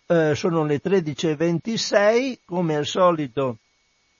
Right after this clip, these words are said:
darò, metterò la trasmissione che ho fatto oggi nel settore dei podcast, quindi potrete riascoltarla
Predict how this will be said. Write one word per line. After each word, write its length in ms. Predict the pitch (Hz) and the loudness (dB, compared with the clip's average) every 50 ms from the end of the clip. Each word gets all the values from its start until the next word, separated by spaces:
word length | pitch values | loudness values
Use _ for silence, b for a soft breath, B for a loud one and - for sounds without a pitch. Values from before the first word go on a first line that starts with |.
| _ _ _ _ _ | _ _ _ _ _
darò, 540 | - 165 147 165 165 170 175 185 180 170 160 | -10 -6 -4 -2 -2 0 2 2 2 2 0
metterò 500 | 165 151 175 170 - 165 160 165 175 180 | 0 -2 -4 -2 -2 -2 0 2 2 2
la 160 | 170 151 135 | 2 0 -2
trasmissione 720 | - 143 151 156 151 151 147 - - 190 202 196 180 175 | -4 -4 -6 -6 -6 -6 -6 -6 -4 -4 -4 -2 -4 -4
che 100 | - 160 | -4 -4
ho 60 | 143 131 | -4 -2
fatto 380 | - 160 175 175 - - 160 | 0 0 0 0 0 0 0
oggi 600 | 151 156 165 175 175 139 117 110 135 139 127 117 - _ _ _ _ _ _ _ _ _ _ | 2 2 2 2 2 0 -4 -8 -6 -6 -6 -6 -10 _ _ _ _ _ _ _ _ _ _
nel 300 | - 135 156 180 196 185 | -4 -2 0 0 0 0
settore 680 | - - 185 170 135 - - 202 208 196 170 151 147 135 | -2 -2 -4 -4 -4 -2 -2 0 0 2 2 0 0 0
dei 240 | 143 175 208 233 | 0 -2 -2 -4
podcast, 640 | 185 - 160 143 139 135 117 - - 214 208 - 226 165 | -4 -2 0 0 0 0 -2 -4 -4 -4 -4 -6 -8 -6
quindi 280 | 170 175 180 170 151 | -4 -2 -2 -2 -2
potrete 720 | 120 - 156 151 147 - 185 185 196 185 - - 151 139 139 | -4 -4 -4 -4 -4 -4 -4 -2 -2 -2 -2 -2 -2 -2 0
riascoltarla 1300 | 147 175 185 170 156 - - - 202 226 240 190 - 170 139 135 127 123 123 135 139 160 190 208 202 | 0 0 0 -2 -2 -4 -4 -4 -2 -2 -2 -2 0 0 2 2 2 0 -2 -4 -2 0 0 0 -2